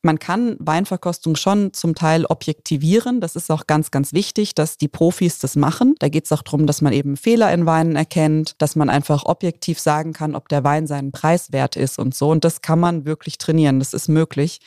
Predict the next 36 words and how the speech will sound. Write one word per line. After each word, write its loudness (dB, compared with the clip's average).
Gerade -2
aber -4
was -6
die -8
Aromen 0
angeht, -2
ist -2
es -8
so, 2
dass -2
wir 2
eben 4
ganz 0
unterschiedlich -2
geprägt 0
sind 2
und 0
in 4
unserem 4
Gehirn 4
einfach 0
ein 2
unterschiedlicher 2
Aromensetzkasten 0
vorhanden 2
ist. -2
Und 0
wenn 4
ich -2
halt 0
noch 0
nie 6
eine 4
Walderdbeere 0
gerochen 0
hab, -2